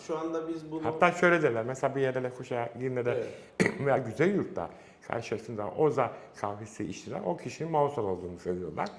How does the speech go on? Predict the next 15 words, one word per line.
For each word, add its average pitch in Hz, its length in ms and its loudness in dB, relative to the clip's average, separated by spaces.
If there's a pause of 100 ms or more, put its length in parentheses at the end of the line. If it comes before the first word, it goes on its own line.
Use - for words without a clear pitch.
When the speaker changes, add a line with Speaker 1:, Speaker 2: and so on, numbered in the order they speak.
(120)
Speaker 1:
Evet, 247 160 0
Speaker 2:
Öyle 156 140 8
Speaker 1:
ama 156 140 2
Speaker 2:
bir - 60 -2
deyim 135 220 4
de 107 40 0
var. 90 60 0
Speaker 1:
çok 226 300 4
büyük 151 340 -4
oranda, 139 360 -2
yani 180 200 -2
gerçekten 135 520 -6
Lefkoşa'da, 131 760 -6
Girne'de, 127 560 -6 (300)
e, 113 200 -2